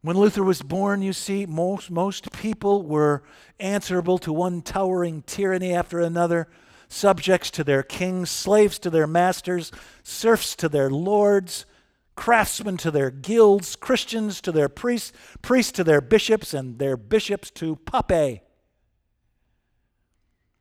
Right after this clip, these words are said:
And then, partly because of Luther, and partly just alongside him and around him, in the two hundred fifty years between Wittenberg and Philadelphia,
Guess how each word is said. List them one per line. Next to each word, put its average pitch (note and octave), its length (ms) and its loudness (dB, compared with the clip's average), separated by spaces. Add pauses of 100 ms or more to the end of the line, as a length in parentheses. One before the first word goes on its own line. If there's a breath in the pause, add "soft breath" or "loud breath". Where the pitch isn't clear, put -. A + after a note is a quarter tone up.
(540)
And E3+ 180 4
then, A#3+ 320 10
partly G#3 400 6
because F#3+ 480 6
of C#3 100 -2
Luther, C3 400 0
and D#3 240 0
partly F3 520 6 (240 loud breath)
just - 320 2
alongside D#3+ 800 6
him C3+ 380 -6 (1000)
and C#3 140 -6
around F#3 520 4
him, B2+ 360 -8 (140)
in E3 360 -4
the D3+ 220 4
two G3+ 240 -4
hundred G3+ 260 0
fifty F3 220 -8
years C#3 600 0 (600)
between D3 580 -8
Wittenberg E3 440 2
and D3+ 140 -6
Philadelphia, D3+ 800 2